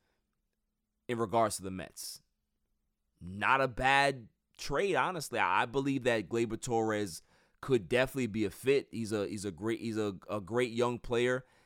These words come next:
Yes, he's struggling this year. Yankee fans are definitely down on him. The power is not there, but sometimes a change of scenery can help. And when you have a guy like Ronnie Mauricio in, in the, uh,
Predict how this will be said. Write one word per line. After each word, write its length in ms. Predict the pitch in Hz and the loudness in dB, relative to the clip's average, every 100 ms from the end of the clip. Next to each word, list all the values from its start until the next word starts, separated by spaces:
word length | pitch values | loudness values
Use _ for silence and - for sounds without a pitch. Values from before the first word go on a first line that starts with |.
| _ | _
Yes, 280 | 110 127 - | 0 0 -2
he's 160 | 120 | -4
struggling 600 | - - 135 120 123 120 | -4 4 4 4 2 2
this 200 | 117 117 | 0 0
year. 420 | 120 123 123 123 - _ _ | 0 2 2 0 -6 _ _
Yankee 380 | 101 131 120 123 | 0 0 0 -4
fans 360 | 117 127 123 113 | 0 2 2 0
are 80 | |
definitely 460 | 107 120 120 120 120 | 0 0 -2 -2 -4
down 400 | 101 113 120 120 | -2 0 2 2
on 140 | 120 | 2
him. 220 | 120 120 117 _ - | 2 -2 -4 _ -18
The 80 | - | -4
power 440 | - 123 127 127 127 | 0 6 8 8 4
is 140 | 113 | 4
not 300 | 123 120 85 | 2 2 2
there, 460 | 120 123 123 127 - _ _ - | 2 4 4 2 -4 _ _ 0
but 320 | 123 117 - _ _ _ | 2 4 0 _ _ _
sometimes 580 | - 139 131 151 143 135 | -2 -2 0 0 2 -2
a 60 | |
change 360 | 123 147 143 131 | -2 -2 -2 -2
of 80 | 123 | -2
scenery 580 | 147 151 147 160 196 - _ _ _ _ | -2 -2 -2 -2 -4 -10 _ _ _ _
can 200 | 127 139 | -8 -4
help. 380 | 139 180 - - - _ _ _ _ _ _ - | 4 4 4 -6 -20 _ _ _ _ _ _ -2
And 420 | 123 127 120 113 - | 2 2 0 -4 -6
when 160 | 120 | -2
you 100 | 123 | 0
have 260 | 139 147 135 | 4 6 6
a 60 | |
guy 220 | 127 139 143 | 6 6 8
like 240 | 135 127 | 6 4
Ronnie 240 | 135 143 | 4 2
Mauricio 640 | 135 135 160 - 143 135 131 | 2 2 0 2 4 4 2
in, 100 | - | -2
in 200 | 123 120 | -4 -2
the, 280 | 120 117 | 0 2
uh, 300 | 113 110 107 | 2 2 0